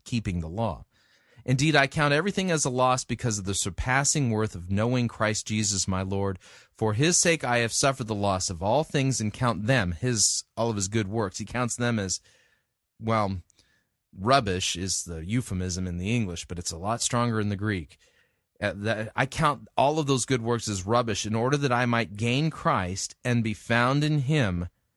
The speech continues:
not having a righteousness of my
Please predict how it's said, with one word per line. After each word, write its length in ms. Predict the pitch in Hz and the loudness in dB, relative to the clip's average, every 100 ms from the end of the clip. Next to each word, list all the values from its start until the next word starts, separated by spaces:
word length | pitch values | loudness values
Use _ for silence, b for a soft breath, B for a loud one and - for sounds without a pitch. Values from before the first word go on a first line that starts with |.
| _ _ _ _ - | _ _ _ _ -4
not 720 | 104 107 117 135 156 175 - _ _ _ | 0 2 2 2 0 -2 -10 _ _ _
having 720 | - - 139 139 139 135 135 - | -10 -2 0 2 0 0 0 -2
a 140 | 101 | -2
righteousness 840 | 90 98 110 - 120 - 113 110 - - | 0 0 0 -2 -2 0 0 0 -4 -4
of 220 | 104 95 | -4 -2
my 360 | 98 98 104 | 0 0 0